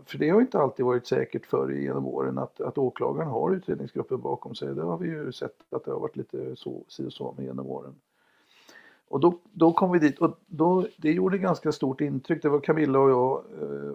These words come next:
och ett team som var där. Det gjorde ganska stort intryck på oss därför att det var verkligen sådär uppbrottsstämning, det var uppsluppet,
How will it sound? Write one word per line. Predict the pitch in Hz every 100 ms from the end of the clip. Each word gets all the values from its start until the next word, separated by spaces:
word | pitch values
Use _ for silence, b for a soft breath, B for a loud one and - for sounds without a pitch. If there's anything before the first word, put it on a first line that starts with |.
| -
och | 139
ett |
team | - 135 123
som | 139
var | 139
där. | 135 139
Det |
gjorde | 139 156
ganska | 190 175
stort | - - 80
intryck | 180 151 - 170
på | -
oss | 160 -
därför | - -
att | 139
det | 160
var | 156
verkligen | 156 160 160 131
sådär | 131 117 -
uppbrottsstämning, | 165 - - 127 123 - - 135 127 127 135 180 208
det | 139
var | -
uppsluppet, | 147 - - - 143 143 - 180 190